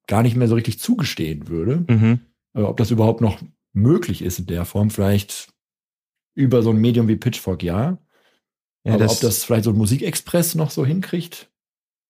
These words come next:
Speaker 2: das
Speaker 1: würde ich mal so als These in den Raum stellen.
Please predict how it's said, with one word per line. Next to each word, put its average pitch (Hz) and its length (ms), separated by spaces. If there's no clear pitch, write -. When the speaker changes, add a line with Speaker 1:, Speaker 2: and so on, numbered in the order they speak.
Speaker 2:
das 113 120
Speaker 1:
würde 127 100
ich 113 60
mal 127 80
so 117 80
als 117 160
These 139 260
in 117 60
den 113 100
Raum 120 180
stellen. 147 500